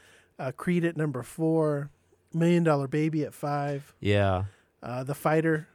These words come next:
Speaker 1: at six.
Speaker 2: Mickey Rourke, yeah.
Speaker 1: Yeah. Unfortunately, Real Steel,
Speaker 2: <laughs>
Speaker 1: which
Speaker 2: Yeah.
Speaker 1: I never watched, where
Speaker 2: Huh.
Speaker 1: he's, where he's fighting the robot.
Speaker 2: Oh,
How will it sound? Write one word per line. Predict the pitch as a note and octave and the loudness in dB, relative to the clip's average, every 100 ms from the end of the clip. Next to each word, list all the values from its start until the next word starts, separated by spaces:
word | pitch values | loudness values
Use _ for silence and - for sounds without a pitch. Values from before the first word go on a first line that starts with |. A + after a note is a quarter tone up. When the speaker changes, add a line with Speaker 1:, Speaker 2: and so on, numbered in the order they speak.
| - | -16
Speaker 1:
at | A#2+ | -12
six. | - D3+ D3 - - | -4 -2 -2 -4 -6
Speaker 2:
Mickey | G#2 G2+ G2 | -6 -2 -2
Rourke, | G2 G2 G#2+ G2+ | 0 0 0 2
yeah. | G2+ G2 E2+ | 2 2 2
Speaker 1:
Yeah. | B2 C3 D#3 | -2 -6 -8
Unfortunately, | D3 F3 E3+ D3+ | 0 0 2 -2
Real | C#3+ F3 D3+ | 2 2 2
Steel, | - - D#3 E3 D#3+ - | -2 -2 2 2 0 -4
Speaker 2:
<laughs> | |
Speaker 1:
which | C#3+ G#2+ | -4 2
Speaker 2:
Yeah. | G#2 | 4
Speaker 1:
I | |
never | D#3 D3 | 2 0
watched, | C#3+ D3+ D3+ - - E3+ | 0 0 -2 -10 -16 -6
where | C#3 | 2
Speaker 2:
Huh. | C#3 A2 | 4 4
Speaker 1:
he's, | |
where | D3+ | 0
he's | C#3 | 0
fighting | F3 E3 D#3 | 2 2 0
the | |
robot. | C3+ D#3+ D3+ D#3 D#3 - _ _ _ _ _ _ _ _ _ _ - | 0 0 2 0 -2 -10 _ _ _ _ _ _ _ _ _ _ 4
Speaker 2:
Oh, | A#2+ A#2+ G#2+ F#2 | 6 8 6 2